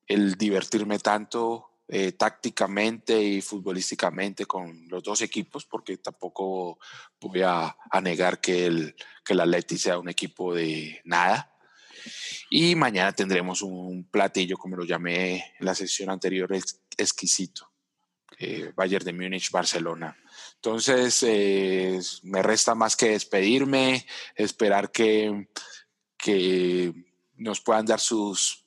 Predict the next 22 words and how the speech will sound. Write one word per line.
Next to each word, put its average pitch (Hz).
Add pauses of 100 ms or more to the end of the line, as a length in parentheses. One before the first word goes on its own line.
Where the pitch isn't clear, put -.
(140)
mensajes 113
en 87 (340)
nuestro 95
Twitter, 101
arroba 92 (340)
K 101
T 101
N 101
Philly, 120 (460)
y 98
en 92
nuestras 87 (220)
otras 101
plataformas 104
que 101
ya 92
se 95
las 95
dirá 87
el 87
maestro 85
Sócrates. -